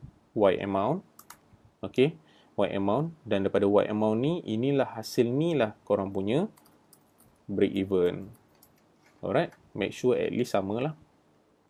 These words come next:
Hmm. So, and then go for next lah macam mana nak dapatkan. So, sekarang ni katakanlah amount kat atas ni tiga ribu.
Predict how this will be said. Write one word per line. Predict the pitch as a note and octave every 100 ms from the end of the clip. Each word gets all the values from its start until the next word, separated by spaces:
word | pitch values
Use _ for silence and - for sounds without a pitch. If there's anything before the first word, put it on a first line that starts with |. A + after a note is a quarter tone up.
| _
Hmm. | G2+ G2 F#2 F#2 G2+ - -
So, | - C3 F#2+
and | G#2 B2+
then | E3+
go | C3 G2
for | G#2+
next | A2 -
lah | C#3 A#2
macam | A2
mana | G#2+ G#2 F2+
nak | F#2
dapatkan. | - - F#2 F#2+ - - -
So, | -
sekarang | B2 A#2 A#2+
ni | D3+
katakanlah | C#3+ - C#3 C3+
amount | A2+ A2 A2+
kat | E2+
atas | A2
ni | G#2+
tiga | G2+ G2+
ribu. | F#2 F#2+ B2+